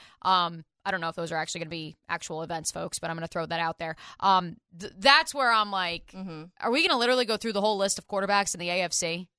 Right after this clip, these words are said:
Speaker 1: before we find somebody who's
Speaker 2: <laughs>
Speaker 1: willing to throw said water balloon? Um,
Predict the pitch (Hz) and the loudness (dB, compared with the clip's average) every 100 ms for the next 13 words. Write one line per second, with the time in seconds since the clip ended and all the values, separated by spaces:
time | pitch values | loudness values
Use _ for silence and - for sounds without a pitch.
0 | - 190 208 190 180 175 180 196 180 185 | -20 -4 0 0 0 -2 -2 -2 -2 0
1 | 196 165 185 185 185 185 - 175 180 175 | 0 2 2 2 -2 -6 -4 -2 -2 -2
2 | 170 170 175 190 196 214 - - - - | -2 -4 -2 -4 -4 -6 -10 -20 -8 0
3 | 392 370 185 | 2 2 0